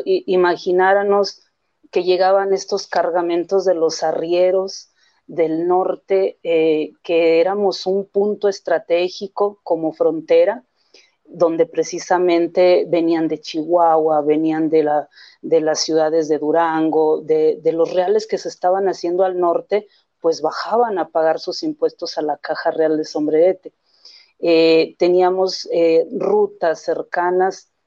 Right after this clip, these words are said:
eh, caminos hacia otras haciendas, entonces me gustaría dejarlo más que industrial como esa ciudad comercial,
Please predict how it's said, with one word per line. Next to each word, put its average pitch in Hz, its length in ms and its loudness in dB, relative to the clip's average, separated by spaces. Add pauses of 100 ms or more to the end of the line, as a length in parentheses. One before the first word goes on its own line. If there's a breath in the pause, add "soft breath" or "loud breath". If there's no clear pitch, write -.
(640)
eh, 165 480 0
caminos 180 840 -2
hacia 160 320 -2
otras 175 440 -4
haciendas, 175 760 -4
entonces 175 560 -6 (400 soft breath)
me 190 220 0
gustaría 185 460 0
dejarlo 196 400 0
más 190 280 -2
que - 160 -2
industrial 180 540 0
como 185 240 -4
esa 180 200 -10
ciudad 180 440 2 (260)
comercial, 180 840 -2